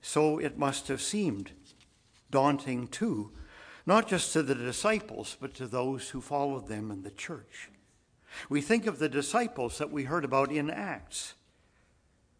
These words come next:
being called together and challenged to give up everything they owned to sell it to the poor or share it equally among themselves.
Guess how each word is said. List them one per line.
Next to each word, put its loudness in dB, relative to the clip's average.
being 2
called 4
together 0
and -4
challenged -6
to -6
give -2
up 0
everything -4
they -6
owned -8
to -6
sell 6
it 2
to -2
the -4
poor 0
or -2
share 0
it -6
equally -4
among -4
themselves. -10